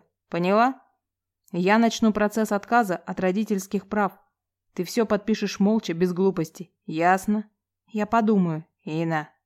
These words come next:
Александровский, ты забываешь, у нас с тобой все еще стоит штампик. Я твоя жена, так что не думай,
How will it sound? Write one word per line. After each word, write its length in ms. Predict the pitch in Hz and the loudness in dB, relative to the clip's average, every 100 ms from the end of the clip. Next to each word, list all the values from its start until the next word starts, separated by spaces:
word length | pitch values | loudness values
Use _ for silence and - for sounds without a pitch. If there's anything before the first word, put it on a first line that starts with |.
| _ _ _ _ _ | _ _ _ _ _
Александровский, 680 | 233 240 254 240 233 - 196 | -4 -2 0 0 0 -4 -4
ты 120 | 220 | 0
забываешь, 800 | 196 185 175 170 180 240 185 - _ - - | 0 2 0 -2 -2 -4 -8 -16 _ -20 -2
у 80 | 196 | 2
нас 240 | 185 214 | 4 2
с 40 | - | -2
тобой 280 | 190 170 | -2 -2
все 280 | 170 - 202 | -4 -2 0
еще 260 | 254 247 185 | 0 -2 -8
стоит 380 | - 180 180 190 | -6 -2 -2 -4
штампик. 720 | - 214 277 294 247 254 - _ _ - | -8 -6 -6 -4 -4 -4 -10 _ _ -4
Я 320 | 185 180 202 | 0 0 0
твоя 300 | 262 285 302 | -2 -2 -2
жена, 440 | 285 285 233 233 | 0 0 0 -2
так 240 | 226 202 202 | -2 -2 -2
что 160 | - | 0
не 160 | 226 220 | 4 4
думай, 460 | 185 214 262 170 | 4 2 2 -2